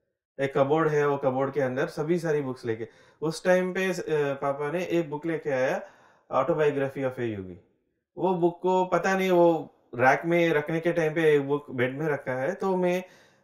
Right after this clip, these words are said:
उस दिन मैं आया हूँ हॉस्टल से और वो बुक मिला और वो बुक ऐसा ओपन करते ही मैंने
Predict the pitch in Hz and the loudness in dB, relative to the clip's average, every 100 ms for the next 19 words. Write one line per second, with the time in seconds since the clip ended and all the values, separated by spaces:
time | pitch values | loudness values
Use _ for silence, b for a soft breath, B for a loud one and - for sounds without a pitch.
0 | - 156 160 170 180 180 160 139 160 208 | -2 -2 2 2 4 4 2 2 2 2
1 | 180 170 180 170 165 107 - b b b | 0 0 -2 -2 -2 -6 -8 b b b
2 | - 139 135 127 117 113 107 104 135 120 | 4 8 8 8 4 2 2 2 -2 -4
3 | 139 151 165 165 123 98 135 139 143 131 | -6 -4 -4 -2 -4 -4 0 0 0 -2
4 | 147 151 156 175 147 - 170 170 165 156 | -4 -4 2 2 2 2 0 0 -2 -2
5 | 160 190 175 165 180 208 | -4 -2 -2 0 -2 -4